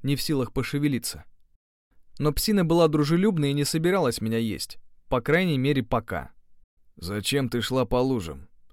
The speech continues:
Тоже мечтаешь заболеть?" прошелестел из угла Лед. Его голос стал каким-то странно неземным. Так верно вещают герои на смертном одре,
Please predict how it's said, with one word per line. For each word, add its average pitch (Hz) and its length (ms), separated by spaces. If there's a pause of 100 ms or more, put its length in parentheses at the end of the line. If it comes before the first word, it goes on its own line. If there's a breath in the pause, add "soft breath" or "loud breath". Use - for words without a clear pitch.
(120)
Тоже 160 260
мечтаешь 131 560
заболеть?" 101 600 (380)
прошелестел 131 640
из 117 140
угла 120 240
Лед. 101 300 (200)
Его 113 260
голос 139 320
стал 135 280
каким-то 127 460
странно 143 520
неземным. 135 680 (680)
Так 139 460
верно 131 420
вещают 127 540
герои 147 440
на 110 140
смертном 113 540
одре, 127 460